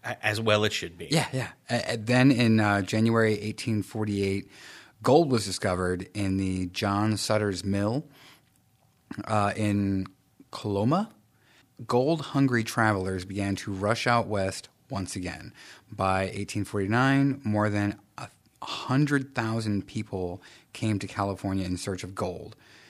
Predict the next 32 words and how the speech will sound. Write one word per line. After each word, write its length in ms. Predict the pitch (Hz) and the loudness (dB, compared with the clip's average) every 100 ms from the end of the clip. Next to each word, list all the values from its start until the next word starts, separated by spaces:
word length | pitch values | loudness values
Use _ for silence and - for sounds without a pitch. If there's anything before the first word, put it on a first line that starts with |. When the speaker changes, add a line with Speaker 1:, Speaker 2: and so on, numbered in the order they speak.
| - - | -20 -10
Speaker 2:
uh, 200 | 95 87 | -8 -4
near 160 | 101 98 | -2 -2
the 80 | 95 | -4
streams 380 | - 107 104 | -4 0 0
and 100 | 98 90 | 0 -2
canyons 560 | 110 98 92 90 87 - | -2 0 0 -2 -4 -6
where 280 | 95 104 101 | -6 -2 -2
the 100 | 92 | -2
Donner 320 | 92 92 90 | -4 -4 -6
Party 400 | 87 95 90 90 | -8 -10 -8 -10
had 180 | - 87 | -14 -14
suffered. 480 | - - - - - _ _ | -12 -12 -14 -20 -20 _ _
Speaker 1:
So 380 | - 131 120 95 | -6 -4 -4 -4
eventually 420 | 113 113 104 113 | -4 -4 -2 -2
it 80 | 104 | -2
becomes 340 | 101 113 107 | -4 -4 -4
a, 260 | 101 101 - | -2 -4 -4
a 60 | - | -8
hotbed 680 | - 107 101 - 113 110 113 | -4 -4 -6 -6 -6 -4 -6
and 380 | 110 117 113 | -4 -4 -2
a, 420 | 117 113 101 113 - | 0 -2 -2 -6 -6
a, 40 | |
a 20 | |
gold 300 | 104 120 180 165 | -2 0 0 -2
rush 260 | 87 - | -6 -8
there. 240 | 80 80 - _ | -12 -16 -18 _
Speaker 2:
Right. 360 | 170 247 90 - _ | 0 0 -2 -12 _
But, 100 | 156 | 0
I 20 | |
mean, 220 | 180 185 143 | 4 4 2
and, 160 | 147 | 0
and 280 | 123 147 139 | 0 -2 -2